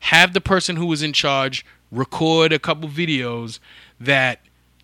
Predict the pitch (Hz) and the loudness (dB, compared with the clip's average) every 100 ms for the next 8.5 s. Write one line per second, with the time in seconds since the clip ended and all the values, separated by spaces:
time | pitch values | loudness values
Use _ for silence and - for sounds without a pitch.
0 | - - 165 - 139 131 131 135 147 - | -6 2 2 2 0 0 -2 -6 -10 -2
1 | 170 175 143 95 - _ - - - 139 | 0 2 0 -8 -14 _ -20 -18 -4 -2
2 | - 170 175 156 151 143 - 151 151 131 | 2 0 2 2 2 2 -4 -4 -2 -2
3 | 131 170 156 156 156 147 - _ - 131 | -2 -2 -2 0 2 2 -2 _ -8 -4
4 | 143 156 143 139 139 135 131 131 135 - | -2 -2 -4 -2 -2 -2 -4 -6 -2 -2
5 | 139 127 127 - - - _ - 180 170 | -2 -6 -8 -14 -20 -20 _ -4 0 2
6 | 165 160 156 104 135 143 135 131 127 - | 2 2 2 -2 -2 0 0 -4 -6 -6
7 | 131 123 123 117 139 127 139 131 127 120 | -4 -4 -6 -4 -2 0 0 0 -4 -6
8 | - 185 175 165 | -2 0 0 0